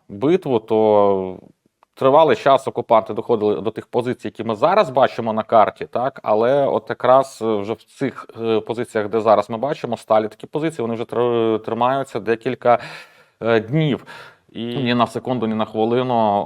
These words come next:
ворог не полишає надії захопити хоча б якийсь сантиметр, десь трішечки хоча б просунутись. І, відповідно, від цього вибити наші Збройні Сили із цього населеного пункту, відповідно, захопити ці висоти і з них вже далі,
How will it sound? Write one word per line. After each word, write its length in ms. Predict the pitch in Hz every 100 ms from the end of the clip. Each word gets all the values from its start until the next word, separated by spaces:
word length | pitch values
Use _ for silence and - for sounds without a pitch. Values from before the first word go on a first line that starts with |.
| 95
ворог 280 | 117 113 -
не 360 | 113 120 120 110 -
полишає 580 | 120 123 - 135 113
надії 500 | 107 110 101 131 143 -
захопити 640 | 98 107 - 107 127 -
хоча 380 | 110 104 - 113
б 40 | 110 -
якийсь 320 | - 117 -
сантиметр, 540 | 113 110 110 104 92
десь 160 | 85 -
трішечки 440 | - 117 - - -
хоча 220 | - 113
б 20 | -
просунутись. 760 | 123 120 - 160 123 - - - - 160 - _
І, 140 | - 110 117 113 113 113 110
відповідно, 920 | 113 120 120 151 147 147 135 120 104 -
від 140 | 107
цього 480 | - 127 143 147 110
вибити 540 | - 104 131 113 107 104
наші 280 | 101 98 104
Збройні 460 | 95 110 107 104
Сили 400 | 101 127 147 147 - _ -
із 320 | 113 113 110 110 110 104
цього 120 | 113
населеного 460 | 107 104 107 107 113
пункту, 400 | 107 151 160 113
відповідно, 520 | 101 - 107 107 98
захопити 500 | 95 - 120 107 98
ці 160 | 92 104
висоти 500 | 110 - 151 156 110
і 80 | 95
з 60 |
них 140 | 101 117
вже 140 | 101
далі, 300 | 95 107 107